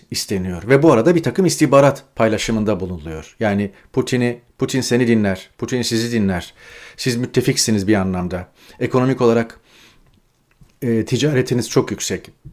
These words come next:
Diğer bütün dünya, e, yani Rusya'nın ticaretinin en yüksek olduğu ülke Çin vesaire. Çin ne yapıyor?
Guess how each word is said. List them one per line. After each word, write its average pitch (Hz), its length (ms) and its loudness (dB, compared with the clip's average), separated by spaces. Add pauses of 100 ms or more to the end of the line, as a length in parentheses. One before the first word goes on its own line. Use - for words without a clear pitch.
(720)
Diğer 104 380 2
bütün 107 260 -2
dünya, 101 420 -2 (340)
e, 95 100 -6 (260)
yani 101 280 -4
Rusya'nın 120 500 0
ticaretinin 117 500 0
en 135 140 4
yüksek 120 320 0
olduğu 107 280 2
ülke 104 400 0 (100)
Çin - 360 -2 (460)
vesaire. 123 580 4 (1400)
Çin 196 200 6
ne 170 40 4
yapıyor? 131 380 0